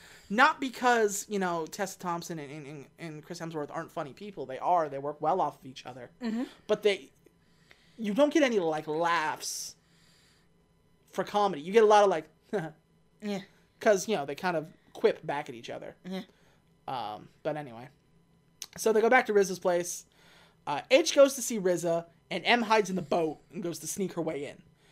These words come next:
Speaker 1: Because H is going to get kicked out, and so M is gonna sneak in to try to take the diamond.
Speaker 2: Yeah. Because
Speaker 1: Uh,
Speaker 2: if it's gonna happen, you might as well make it part of the plan.
Speaker 1: Yeah.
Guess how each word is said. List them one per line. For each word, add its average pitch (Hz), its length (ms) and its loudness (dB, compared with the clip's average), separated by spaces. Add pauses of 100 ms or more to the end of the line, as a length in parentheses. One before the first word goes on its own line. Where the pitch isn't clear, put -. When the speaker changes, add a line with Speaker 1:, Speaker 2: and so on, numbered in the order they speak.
(160)
Speaker 1:
Because 156 380 -4
H 269 440 6
is 180 160 -2
going 180 180 -2
to 156 80 -12
get 151 160 -6
kicked - 280 -8
out, 220 360 6 (480)
and 220 420 6
so 196 160 6
M 190 220 2
is 311 80 0
gonna 208 160 2
sneak 190 300 -4
in 180 100 -4
to 165 60 -8
try 165 140 -2
to 151 60 -6
take 151 160 -10
the - 80 -16
diamond. 110 300 -12 (140)
Speaker 2:
Yeah. 208 240 2 (800)
Because 202 220 0
Speaker 1:
Uh, - 40 -8
Speaker 2:
if 196 60 -8
it's 190 100 -12
gonna 285 160 0
happen, 277 380 0
you 208 60 -6
might 190 160 2
as 208 100 -6
well 226 80 -6
make 220 160 -4
it - 100 -6
part 185 180 -6
of 196 80 -4
the 208 60 -18
plan. 208 320 0
Speaker 1:
Yeah. 175 280 2